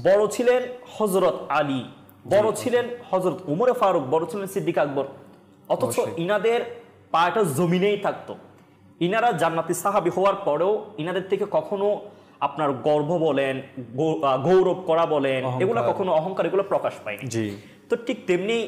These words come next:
Speaker 1: ইনাদেরই আদর্শে আদর্শিত ইমামে আজম আবু হানিফা রহমাতুল্লাহি
Speaker 2: রহমাতুল্লাহি
Speaker 1: আলাইহি
Speaker 2: আলাইহি।
Speaker 1: এত বড় একজন ব্যবসায়ী, এত বড় একজন আলিম, এত বড়
Speaker 2: জি।
Speaker 1: একজন জগৎ বিখ্যাত ইমাম ছিলেন। ইনি বলতেছে, আহ, ইনি ইনার শাগির্দদেরকে নিয়ে একদিন একটা কাঁচা রাস্তা দিয়ে পার
Speaker 2: জি,
Speaker 1: হচ্ছিলেন।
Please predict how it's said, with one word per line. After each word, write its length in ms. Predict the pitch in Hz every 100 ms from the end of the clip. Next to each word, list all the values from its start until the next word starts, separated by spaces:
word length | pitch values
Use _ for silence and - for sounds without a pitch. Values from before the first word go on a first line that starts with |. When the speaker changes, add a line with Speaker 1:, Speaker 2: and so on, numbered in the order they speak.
| -
Speaker 1:
ইনাদেরই 500 | 160 226 240 240 240
আদর্শে 680 | - 143 156 170 170 - 220
আদর্শিত 920 | - 143 160 196 - 147 160 180 - - - - - -
ইমামে 300 | 139 160 190
আজম 280 | 151 135 208
আবু 140 | 135 -
হানিফা 280 | 151 156 151
রহমাতুল্লাহি 400 | 131 135 123 110
Speaker 2:
রহমাতুল্লাহি 320 | 110 110 110
Speaker 1:
আলাইহি 260 | 120 143
Speaker 2:
আলাইহি। 280 | 110 113 117 104 - -
Speaker 1:
এত 160 | -
বড় 180 | 202 196
একজন 240 | 170 175 135
ব্যবসায়ী, 720 | 135 139 143 - 175 175 180
এত 180 | 135 147
বড় 160 | 127
একজন 220 | 127 127 117 -
আলিম, 420 | 117 123 160 196 147
এত 120 | 147
বড় 220 | 127 113
Speaker 2:
জি। 80 | 131
Speaker 1:
একজন 260 | 123 123 113
জগৎ 240 | 123 131
বিখ্যাত 400 | 123 131 165 180 - 127
ইমাম 300 | 131 165 220
ছিলেন। 260 | - 143 214 -
ইনি 140 | 190
বলতেছে, 520 | 190 170 160 175 156 156 - - - - - _ - 127
আহ, 640 | 143 143 143 - - -
ইনি 180 | 196 240
ইনার 220 | 170 180
শাগির্দদেরকে 720 | - 170 165 156 131 131 165
নিয়ে 140 | 185
একদিন 380 | 156 120 127 180
একটা 180 | 139 185
কাঁচা 340 | - 147 165
রাস্তা 500 | 135 131 127 - -
দিয়ে 260 | 120 127 240
পার 300 | - 135 127
Speaker 2:
জি, 120 | 175
Speaker 1:
হচ্ছিলেন। 240 | 165 117